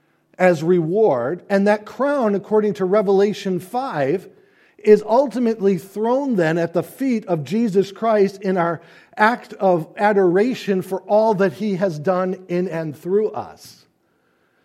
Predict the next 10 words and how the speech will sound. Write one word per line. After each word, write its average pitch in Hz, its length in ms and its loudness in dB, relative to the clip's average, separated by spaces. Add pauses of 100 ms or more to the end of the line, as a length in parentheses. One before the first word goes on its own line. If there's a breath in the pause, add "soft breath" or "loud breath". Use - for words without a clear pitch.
(380)
But 220 100 4
we 220 180 2
are 240 220 2
going 202 240 -2
to 175 100 -8
have 180 300 -2
to 190 80 -2
give 143 260 -2
an 156 100 -4
account. 170 540 -10